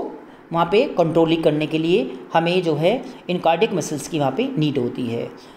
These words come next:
और जब heart जो contact करता है बड़ी जल्दी जल्दी तो pump करता है, फिर जल्दी जल्दी वो pump करेगा और जल्दी हम सांस लेंगे तो oxygen भी जल्दी जाएगा और सारे cells जो हैं वो हेल्दी हो जाएंगे उसके। तो ये हमने आज को बच्चों बताया आपको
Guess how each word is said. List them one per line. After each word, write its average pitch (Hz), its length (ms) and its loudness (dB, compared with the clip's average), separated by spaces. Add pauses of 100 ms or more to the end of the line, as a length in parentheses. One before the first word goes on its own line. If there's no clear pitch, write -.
(160)
और 143 320 4
जब 262 180 4
heart 190 380 2
जो 190 100 2
contact 175 440 2
करता 180 240 2
है 175 80 -2
बड़ी 170 160 2
जल्दी 151 260 0
जल्दी 156 400 0 (300)
तो 175 100 2
pump 262 340 0
करता 170 260 4
है, 170 100 4
फिर 185 100 0
जल्दी 165 280 2
जल्दी 165 260 4
वो 165 120 4
pump 185 300 2
करेगा 156 380 4 (380)
और 180 240 2
जल्दी 190 280 4
हम 233 200 4
सांस 170 320 2
लेंगे 170 240 0
तो 190 80 -2
oxygen 160 400 0
भी 156 140 0
जल्दी 139 260 2
जाएगा 208 480 2 (260)
और 170 100 2
सारे 208 300 4
cells 180 340 0
जो 151 80 0
हैं 151 140 0
वो 180 140 4
हेल्दी 139 320 0
हो 127 140 -2
जाएंगे 120 360 -2
उसके। - 440 -10 (1700)
तो 175 60 -4
ये 208 240 2
हमने 180 260 2
आज 160 220 2
को 180 100 -4
बच्चों 151 320 2
बताया 143 380 2
आपको 214 440 0